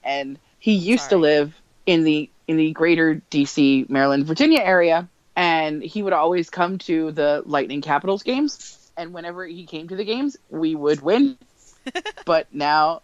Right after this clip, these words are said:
Speaker 1: um, since he is, his wife is in the service, and so they have been stationed in Okinawa, and he has not come to
Speaker 2: A
Speaker 1: any,
Speaker 2: little bit
Speaker 1: um,
Speaker 2: hard
Speaker 1: Tampa Bay
Speaker 2: go to a game
Speaker 1: Capitals
Speaker 2: there.
Speaker 1: games this season, and it's kinda evident.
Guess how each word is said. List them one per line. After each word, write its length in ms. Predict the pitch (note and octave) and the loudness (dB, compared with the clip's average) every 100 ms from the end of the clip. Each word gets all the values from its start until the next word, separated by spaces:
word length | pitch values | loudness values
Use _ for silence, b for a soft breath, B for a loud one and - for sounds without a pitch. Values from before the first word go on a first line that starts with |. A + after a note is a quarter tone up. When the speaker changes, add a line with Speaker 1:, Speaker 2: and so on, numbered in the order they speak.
| - | -2
Speaker 1:
um, 380 | D#3 C#3+ C#3+ C#3+ _ _ | 0 0 -4 -14 _ _
since 340 | D#3 F3 D3+ - | -10 -8 -8 -12
he 220 | F#3 F#3+ | -4 -2
is, 140 | E3+ | -4
his 420 | E3 F3 E3 D#3+ - - | -4 -2 -2 -4 -14 -12
wife 360 | D#3+ E3 F#3 - | -2 0 -2 0
is 300 | F3 D3+ - | 0 2 -2
in 180 | - D3 | -6 -4
the 80 | D3 | -2
service, 560 | D3+ F#3+ F4+ E4 - _ _ - | 0 2 2 0 -8 _ _ -4
and 160 | E3+ | -4
so 200 | D#3+ E3+ | 2 2
they 160 | D#3+ E3+ | 4 2
have 260 | E3+ D#3 D3+ | 0 0 -2
been 140 | D#3 | -6
stationed 340 | - E3+ D#3+ | -2 -2 -2
in 120 | D3+ C#3+ | -4 -2
Okinawa, 680 | - C#3+ D3 G#3 C#4 D#4 - _ - | -4 0 2 4 4 2 -4 _ -6
and 280 | D3+ D3 | -6 -6
he 200 | D3 F3+ | -8 -4
has 180 | F3+ D3 | -2 -2
not 220 | E3 - | -6 -8
come 240 | - G3 A3+ | -4 -4 -2
to 80 | C#4 | -4
Speaker 2:
A 40 | |
Speaker 1:
any, 260 | B3+ C4+ C#4 | -4 -2 -2
Speaker 2:
little 60 | C4 | -4
bit 100 | - | -2
Speaker 1:
um, 60 | A#3+ A#3+ | -2 -2
Speaker 2:
hard 240 | A3 - | -4 -8
Speaker 1:
Tampa 280 | A#3+ A#3 A3+ | -6 -4 -2
Bay 420 | A3 B3+ C#4 B3+ - | 0 2 2 -2 -8
Speaker 2:
go 140 | F3+ | -14
to 80 | D#3+ | -8
a 20 | |
game 40 | D#3 | -2
Speaker 1:
Capitals 380 | - D4+ C#4 | -2 0 -4
Speaker 2:
there. 80 | C#4+ | -4
Speaker 1:
games 360 | C4+ C4+ C#4+ B3+ - | -6 -4 -6 -6 -6
this 260 | C#4+ B3 _ _ | -6 -6 _ _
season, 500 | C#4+ D4+ F4 E4+ E4 _ _ _ _ | -2 -2 0 -4 -6 _ _ _ _
and 180 | F#3+ G3+ | -4 -4
it's 180 | G3 - | -6 -8
kinda 260 | F#3+ - C#3 | -6 -4 -4
evident. 380 | D#3+ - - | -4 -8 -20